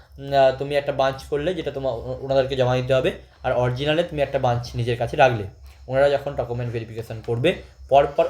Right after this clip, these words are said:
ওই ওয়েতেই ওনারা কিন্তু তোমার ডকুমেন্টসগুলোকে ভেরিফাই করে নেবে। ওকে, প্রথম কথা।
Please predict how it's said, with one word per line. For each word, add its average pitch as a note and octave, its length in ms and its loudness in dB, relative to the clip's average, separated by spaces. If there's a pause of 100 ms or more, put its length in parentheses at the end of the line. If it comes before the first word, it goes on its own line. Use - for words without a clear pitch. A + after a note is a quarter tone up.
ওই D#3 260 -4 (260)
ওয়েতেই C#3+ 380 0
ওনারা C3+ 260 -2
কিন্তু C3 460 -4 (240)
তোমার B2+ 180 0
ডকুমেন্টসগুলোকে B2+ 760 -2 (360)
ভেরিফাই A#2+ 480 2
করে D#3 280 0 (240)
নেবে। C3+ 340 2 (280)
ওকে, D#3 320 -2 (220)
প্রথম C#3+ 240 -4
কথা। G2+ 320 -4